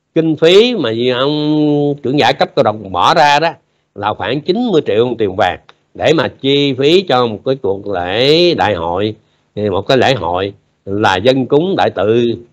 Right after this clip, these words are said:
Chê Tá Quán Á đến Đức Thế Tôn. Ừ. Và cái kinh phí nó, nó tương đương với cái tiền mua đất ở tại cái vườn Chê Tá như vậy. Ừ. Thì tổng cộng ra là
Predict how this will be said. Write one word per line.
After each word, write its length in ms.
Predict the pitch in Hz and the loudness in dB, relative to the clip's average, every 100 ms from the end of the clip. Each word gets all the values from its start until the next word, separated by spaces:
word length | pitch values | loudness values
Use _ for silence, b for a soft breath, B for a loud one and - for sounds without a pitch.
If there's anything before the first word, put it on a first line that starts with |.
| _ - | _ -2
Chê 120 | 120 | 2
Tá 100 | 127 | 4
Quán 160 | 147 127 | 2 0
Á 180 | 139 | -2
đến 280 | 147 127 151 | 0 0 -2
Đức 100 | 160 156 | -4 -2
Thế 100 | 143 | 0
Tôn. 220 | 117 101 _ _ - | 0 -2 _ _ -16
Ừ. 160 | 85 78 _ _ _ - | -16 -16 _ _ _ -8
Và 400 | 95 113 107 101 | 0 2 2 0
cái 260 | 135 135 151 | 0 0 0
kinh 200 | 156 127 | -2 -2
phí 280 | 139 165 185 | 2 2 2
nó, 240 | 156 165 | 2 0
nó 140 | 175 160 | 0 -2
tương 280 | 135 131 | 0 0
đương 340 | 131 135 131 123 | 2 2 0 2
với 280 | 123 147 175 | 4 4 2
cái 120 | 160 | -2
tiền 360 | 104 92 87 113 | -4 -6 -8 -4
mua 200 | 123 123 123 | -2 -2 0
đất 180 | 208 - _ - 107 113 92 120 | 0 -2 _ -18 -14 -12 -10 -12
ở 360 | 92 85 95 143 | -12 -10 -6 -4
tại 460 | 151 87 98 110 107 _ _ _ - | -4 -4 -4 -4 -6 _ _ _ -2
cái 160 | 139 117 | 0 0
vườn 200 | 92 87 | -4 -2
Chê 160 | 113 | -2
Tá 280 | 117 113 139 | 0 0 -2
như 80 | 135 | -8
vậy. 140 | 85 76 _ | -10 -12 _
Ừ. 100 | 90 78 _ _ _ | -16 -16 _ _ _
Thì 100 | - | -2
tổng 220 | 117 123 175 | 2 2 2
cộng 220 | 110 143 | 0 0
ra 260 | 139 135 | 2 2
là 320 | 131 117 98 | 2 0 -2